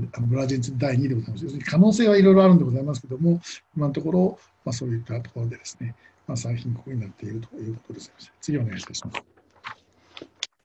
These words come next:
で、まあ、でございますので、ネパールの農業につきまして、若干のご説明をさせていただきたいと思いますけども、えー、まあ、あの、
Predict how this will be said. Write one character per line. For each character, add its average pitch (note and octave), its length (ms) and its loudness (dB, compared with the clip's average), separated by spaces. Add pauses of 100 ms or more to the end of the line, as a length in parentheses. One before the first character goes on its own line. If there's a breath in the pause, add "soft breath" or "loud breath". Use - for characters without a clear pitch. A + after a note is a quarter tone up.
(1000)
で、 E3+ 260 2
ま E3+ 200 4
あ、 D#3+ 40 2
で E3+ 80 -2
ご E3 80 2
ざ F3 80 4
い F3 40 8
ま F#3 60 6
す F#3+ 60 -2
の F#3 80 4
で、 C#3+ 260 -2
ネ D3 140 -2
パ F#3 140 4
ー F3 60 6
ル D#3+ 60 0
の C#3+ 60 -2
農 D#3+ 200 2
業 C#3+ 100 0
に B2 60 -2
つ A#2+ 100 -10
き - 80 -8
ま B2+ 120 -4
し A#2 80 -12
て、 - 200 -8
若 A#2+ 240 -10
干 B2+ 160 -4
の B2+ 60 -6
ご A#2+ 40 -14
説 A#2+ 300 -4
明 B2+ 60 -2
を A#2 40 -4
さ A#2+ 140 -10
せ A#2 60 -12
て C3 100 -14
い - 20 -8
た A#2+ 120 -8
だ B2 60 -4
き A#2+ 60 -8
た C3 100 -12
い A#2+ 40 -10
と - 80 -16 (100)
思 A#2+ 60 -6
い - 20 -4
ま A2+ 60 -8
す A2+ 100 -12
け - 80 -12
ど - 80 -12
も、 B2 260 -4 (680 loud breath)
え D#3+ 40 -4
ー、 C#3 360 -4 (960)
ま D#3+ 80 0
あ、 D3+ 160 -4
あ D3 80 -4
の、 D3 400 -6